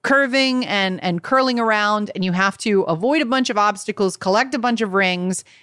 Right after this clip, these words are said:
uh, in order to make it to the end of this obstacle course. And a lot of those moments happen around blind corners. So the only way that you could beat this level as a kid was to memorize it or to write it down. Um,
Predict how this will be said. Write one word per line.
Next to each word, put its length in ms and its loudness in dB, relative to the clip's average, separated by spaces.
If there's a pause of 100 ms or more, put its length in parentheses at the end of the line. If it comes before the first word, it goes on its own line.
(260)
uh, 260 2
in 160 -4
order 260 2
to 140 -4
make 220 -2
it 80 -2
to 60 -12
the 140 -6
end 160 -2
of 80 -8
this 220 -4
obstacle 480 -2
course. 340 0 (200)
And 120 0
a 60 2
lot 320 2
of 140 -2
those 360 0 (480)
moments 480 2
happen 300 -2
around 240 0
blind 380 0
corners. 500 -4
So 160 -2
the 180 2
only 280 4
way 240 2
that 100 0
you 160 -4
could 340 0 (340)
beat 260 2
this 240 -2
level 360 2
as 220 0
a 60 -2
kid 500 0
was 220 0
to 120 0
memorize 680 2
it 180 0
or 180 2
to 140 -6
write 240 0
it 100 -4
down. 320 -8 (640)
Um, 540 0